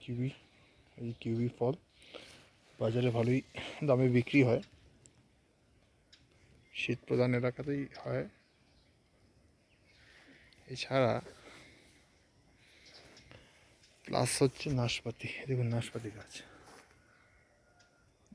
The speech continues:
নাশপাতি হয়ে আছে, প্রচুর নাশপাতি, এই যে হাতে, হাতে নাগালেই নাশপাতি, এই বড় বড় নাশপাতি হয়ে আছে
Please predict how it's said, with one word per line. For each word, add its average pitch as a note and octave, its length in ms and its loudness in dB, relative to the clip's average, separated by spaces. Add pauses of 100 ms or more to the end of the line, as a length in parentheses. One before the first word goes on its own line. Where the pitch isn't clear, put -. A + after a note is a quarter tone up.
নাশপাতি - 520 -10
হয়ে B2 260 -4
আছে, E3 180 -8 (240)
প্রচুর - 280 -14 (120)
নাশপাতি, C3 460 -12
এই A#2+ 100 -10
যে D3 80 -12 (100)
হাতে, B2+ 200 -12 (280)
হাতে - 540 -18 (260)
নাগালেই C3 480 -4
নাশপাতি, - 500 -14 (1300)
এই B2 140 -10
বড় A#2+ 200 -8
বড় A#2+ 120 -6 (100)
নাশপাতি - 420 -18
হয়ে A#2 180 -14
আছে - 140 -20